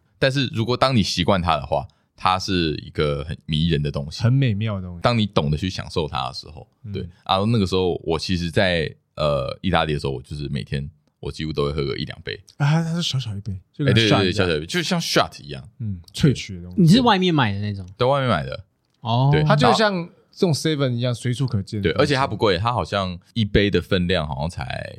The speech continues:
Speaker 1: 零点多块或一点多块而已。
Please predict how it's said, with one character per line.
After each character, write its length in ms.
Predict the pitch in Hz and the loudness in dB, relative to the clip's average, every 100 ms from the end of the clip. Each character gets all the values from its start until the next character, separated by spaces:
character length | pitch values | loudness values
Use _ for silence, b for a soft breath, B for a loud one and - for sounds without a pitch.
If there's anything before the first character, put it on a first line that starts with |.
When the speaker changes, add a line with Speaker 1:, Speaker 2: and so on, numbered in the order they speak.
| - - _ _ _ _ _ _ - | -18 -20 _ _ _ _ _ _ -14
Speaker 1:
零 240 | 87 85 | -8 -4
点 160 | 113 82 | -2 -2
多 140 | 80 | -2
块 140 | 85 90 | 0 0
或 80 | 87 | 0
一 60 | 87 | -4
点 220 | - 65 | -6 -6
多 160 | - 55 | -6 -8
块 160 | - | -6
而 220 | - - | -8 -10
已。 60 | - | -20